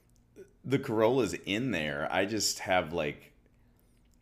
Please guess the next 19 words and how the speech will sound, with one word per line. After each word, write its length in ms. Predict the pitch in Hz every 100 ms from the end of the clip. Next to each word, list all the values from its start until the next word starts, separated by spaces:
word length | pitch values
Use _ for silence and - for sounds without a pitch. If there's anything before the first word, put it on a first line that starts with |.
| _ -
a 60 | 98
little 220 | 98 95
bit 160 | 95
of 100 | 92
anxiety 1000 | 85 87 82 76 78 80 90 87 80 80 -
taking 640 | - 85 82 82 78 -
a 460 | 78 78 73 71 - -
new 380 | 85 85 90
car 360 | 90 - 80 78
that 140 | 78
is 100 | 71
selling 320 | - 78 80 78
above 420 | 71 80 78 71
M 180 | 76 80
S 180 | 78
R 160 | 73 71
P 500 | - 82 76 71 62
and 200 | 67 73
then 320 | 76 73 67